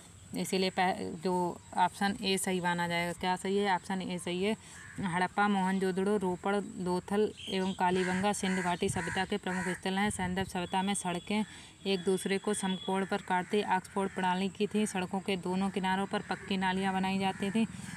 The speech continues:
यानी जो सड़क थी उसके दोनों किनारों पर पक्की नालियाँ बनाई जाती थीं, जिन्हें बड़ी ईंटों अथवा पत्थर के टुकड़ों, टुकड़ों से ढका जाता था। इस समय सोने तथा चांदी के आभूषण बनाए जाते थे। तांबे के साथ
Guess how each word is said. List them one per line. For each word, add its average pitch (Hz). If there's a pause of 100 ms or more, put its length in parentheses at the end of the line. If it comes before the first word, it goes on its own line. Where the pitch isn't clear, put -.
(140)
यानी 190
जो 190
सड़क 190
थी 220
उसके 196
दोनों 190
किनारों 185
पर 202
पक्की 196
नालियाँ 190
बनाई 190
जाती 190
थीं, 214
जिन्हें 190
बड़ी 190 (120)
ईंटों 202
अथवा 196
पत्थर 190
के 190
टुकड़ों, 190 (580)
टुकड़ों 190
से 226 (1300)
ढका 196
जाता 185
था। 190
इस 185
समय 202
सोने 196
तथा 196
चांदी 185
के 190
आभूषण 185
बनाए 190
जाते 190
थे। 214
तांबे 185
के 190
साथ 185